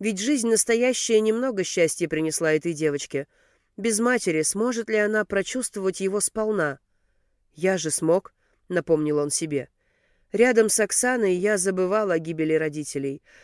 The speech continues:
о своей паскудной юности, когда хотелось волчонком выть, даже если луны не было видно. Я был бы счастлив с ней до конца жизни, а теперь — никогда.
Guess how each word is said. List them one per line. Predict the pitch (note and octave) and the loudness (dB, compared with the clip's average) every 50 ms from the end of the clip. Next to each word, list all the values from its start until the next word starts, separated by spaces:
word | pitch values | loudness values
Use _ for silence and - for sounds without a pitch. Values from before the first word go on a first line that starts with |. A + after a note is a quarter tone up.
| - _ _ | -20 _ _
о | - F#3+ | 2 4
своей | - - G3+ G3+ G#3 A3 B3+ B3 | 4 6 6 4 4 4 2 0
паскудной | - - F#3+ - - - B3 A3+ F3+ F3 F3 E3 | 2 2 0 0 2 0 -2 -2 0 0 0 0
юности, | E3+ E3+ F#3 B3 B3+ A#3 A3 G3+ - - - G3+ F#3 F3 - _ _ _ _ | 0 0 0 0 4 4 4 4 2 2 0 0 0 0 -4 _ _ _ _
когда | - G#3 G3 G3+ F#3+ F#3 | 0 2 4 6 4 4
хотелось | F3+ G#3 F#3+ - - A3 G3+ F#3+ F#3+ - - | 4 2 0 4 4 4 4 4 2 2 2
волчонком | F#3 F3+ F3+ F3 - - A3 G#3 G3+ - G3 F3 F3 D#3+ | 4 4 4 4 4 4 4 4 4 2 0 0 0 2
выть, | E3 E3 D#3 - - - _ - _ _ _ | 0 0 0 -2 -6 -14 _ -20 _ _ _
даже | - F3+ F#3+ G3 F#3 F3+ G3 | 2 4 4 4 4 2 2
если | F3 F#3+ F#3 - G3+ F#3 | 2 2 0 2 2 2
луны | F#3 F#3 F#3 F#3 G3+ G#3 G#3 | 4 4 4 4 4 4 4
не | F#3 F3 E3+ | 4 2 2
было | D#3+ D#3+ D#3 D#3+ | 2 4 2 2
видно. | D#3+ D#3 E3 D3+ D3 D3 C#3+ C#3+ - _ _ _ _ _ _ _ _ _ _ | 2 2 -2 -2 -2 -2 -4 -4 -6 _ _ _ _ _ _ _ _ _ _
Я | - G3 B3 B3+ C4+ B3 | -4 0 0 2 2 2
был | G3+ G#3+ A#3 A#3+ G#3+ | 4 4 4 4 4
бы | F#3+ F#3+ | 2 0
счастлив | - - - A#3 A#3 A#3 - - F3+ E3 - | 0 2 0 0 2 2 0 0 0 -2 -2
с | - - | 0 0
ней | G#3 A3 G#3+ | 2 0 2
до | E3+ F3 D#3+ | 2 0 0
конца | - E3 E3 E3+ - - C4 B3+ | 2 -2 0 0 0 0 0 0
жизни, | G3+ F#3+ A#3 B3 A#3 F3 D3 D#3 C#3+ - - - _ _ _ _ _ _ | -2 -4 -6 -6 -6 -6 -6 -6 -6 -6 -10 -16 _ _ _ _ _ _
а | - F3 E3 | -4 -4 -4
теперь — | - - F#3+ - - G#3+ A3 A3 - _ _ _ _ _ _ _ _ _ _ | -2 -6 -8 -4 0 2 2 2 0 _ _ _ _ _ _ _ _ _ _
никогда. | F3+ G3 G3+ - G#3 F#3+ F3 F3 G3 A3+ B3+ B3+ | -2 -2 0 0 0 -2 0 0 -2 -2 -2 -4